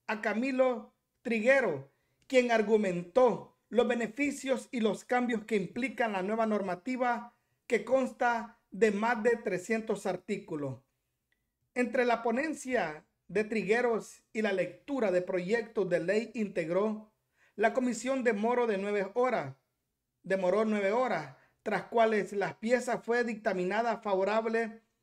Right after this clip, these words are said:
y de inmediato, sin discutir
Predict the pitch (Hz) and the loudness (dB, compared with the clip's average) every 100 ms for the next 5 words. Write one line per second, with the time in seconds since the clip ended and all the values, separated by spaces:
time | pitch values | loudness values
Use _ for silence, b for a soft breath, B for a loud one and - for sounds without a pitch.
0 | _ _ - 247 254 226 226 208 233 277 | _ _ -8 -2 2 2 2 2 2 2
1 | - 202 156 - _ _ - 262 262 240 | 2 -2 -2 -6 _ _ -8 -4 -2 -2
2 | 214 226 208 240 269 247 214 | -2 -2 -2 0 -2 -4 -12